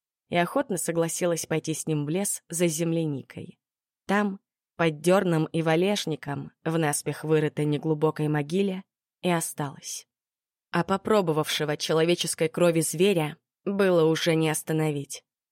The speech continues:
В последующие годы ещё три девочки в возрасте от восьми до двенадцати лет пропали на территории, охватывающей окрестности трёх соседних друг другу городов: Верхней Руды, Краснорудинска и Ушвы.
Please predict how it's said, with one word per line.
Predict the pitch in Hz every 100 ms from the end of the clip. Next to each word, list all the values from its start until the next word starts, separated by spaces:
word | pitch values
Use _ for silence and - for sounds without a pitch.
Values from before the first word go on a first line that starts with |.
| _ _
В | -
последующие | 147 - 247 247 208 - 202 190
годы | 196 254 170
ещё | 165 202 - 240
три | 240 214 160
девочки | 147 185 196 - - 156
в |
возрасте | 156 156 - 156 - 156
от | 160
восьми | 156 - 160
до | 151 147
двенадцати | 151 151 147 - 147 -
лет | 156 196 - _ _ _
пропали | - 175 - 208 190
на | 170
территории, | - 165 160 175 170 165
охватывающей | 160 151 - 156 151 151 151 - 160
окрестности | 151 165 165 165 156 -
трёх | 160 170 156
соседних | 160 156 165 156 147 160
друг | 160 147
другу | 160 151 151
городов: | 156 165 175 156 - - _ _ _ _
Верхней | 170 240 - 180 160
Руды, | 151 165 226 - _ _ _
Краснорудинска | 185 170 - 160 156 151 185 - - 180 - _ _ -
и | -
Ушвы. | 165 139 - 143 143